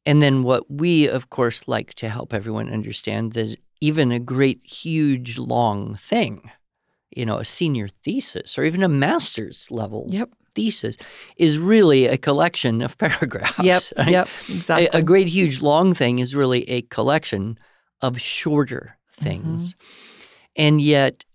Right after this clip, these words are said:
Speaker 1: it seems a lot of people just never learned how to take a big, long thing and break it into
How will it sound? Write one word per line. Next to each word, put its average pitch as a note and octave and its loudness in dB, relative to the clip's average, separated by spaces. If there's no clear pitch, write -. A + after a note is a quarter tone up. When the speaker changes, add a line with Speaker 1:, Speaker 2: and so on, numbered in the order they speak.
Speaker 1:
it - -2
seems F3 2
a D3 -4
lot C3+ 0
of D4 2
people C#3 -4
just C3 -6
never C#3+ 0
learned D#3+ 4
how C#3 -2
to B2+ 0
take D#3+ 0
a D3+ 4
big, B2+ 0
long A2+ 0
thing A2+ -2
and G#2+ -4
break A#2 -4
it - -6
into A2+ -6